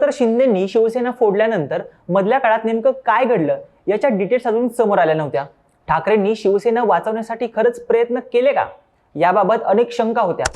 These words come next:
मात्र आता पक्ष वाचवण्यासाठी ठाकरेंनी आपली मुख्यमंत्री पदाची खुर्ची सोडून ती देवेंद्र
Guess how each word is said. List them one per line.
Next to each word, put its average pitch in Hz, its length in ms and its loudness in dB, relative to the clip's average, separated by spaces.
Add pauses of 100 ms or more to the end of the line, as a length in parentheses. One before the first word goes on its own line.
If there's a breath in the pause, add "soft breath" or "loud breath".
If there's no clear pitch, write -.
(400)
मात्र 175 240 0
आता 208 200 0
पक्ष 220 360 -4
वाचवण्यासाठी 220 720 0
ठाकरेंनी 185 600 -2 (240 soft breath)
आपली 247 240 2
मुख्यमंत्री 269 640 0
पदाची 202 340 0
खुर्ची 185 320 -4
सोडून 185 300 2
ती - 360 -4
देवेंद्र 226 480 2